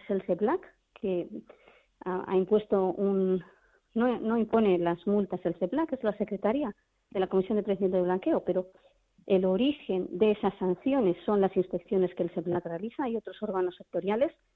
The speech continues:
con lo cual yo creo que el sistema de lucha en el ámbito de la prevención en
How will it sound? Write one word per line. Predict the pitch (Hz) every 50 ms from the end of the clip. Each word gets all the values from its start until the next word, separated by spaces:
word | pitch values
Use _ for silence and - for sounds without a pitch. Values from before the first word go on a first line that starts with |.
| _ _ _ _ _
con | - 185 185
lo | 180
cual | - 220 226 233
yo | 254 247
creo | - 254 277 277 -
que | - 254
el | 214 -
sistema | 214 190 - - 269 269 285 285 277
de | 254 226
lucha | 208 214 247 233 233 - 254 214 196 196 196 - _ _ _ _ _ _ _ _ _ -
en | 208 208
el | 208 202
ámbito | 220 226 220 214 214 226
de | 208 202
la | 196
prevención | 196 - 196 185 185 180 180 175 - 220 214 202 180 175 - - _ _ _ _ _ _ _
en | 208